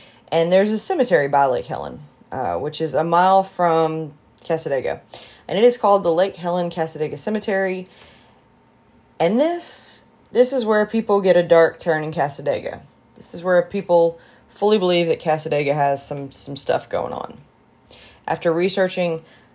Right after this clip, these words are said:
I don't know. I don't know if I believe this anymore. Uh,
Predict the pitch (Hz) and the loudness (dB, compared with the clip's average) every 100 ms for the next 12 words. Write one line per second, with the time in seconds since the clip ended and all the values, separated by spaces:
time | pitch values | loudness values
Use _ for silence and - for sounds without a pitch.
0 | _ _ 160 156 101 - - - _ _ | _ _ 2 2 0 -8 -10 -18 _ _
1 | _ _ _ 165 170 156 151 143 143 139 | _ _ _ 0 2 2 -2 -2 -2 -2
2 | 131 123 147 - 165 151 - - - _ | -4 -4 -6 -8 -8 -8 -10 -14 -20 _
3 | 156 147 147 | 4 4 4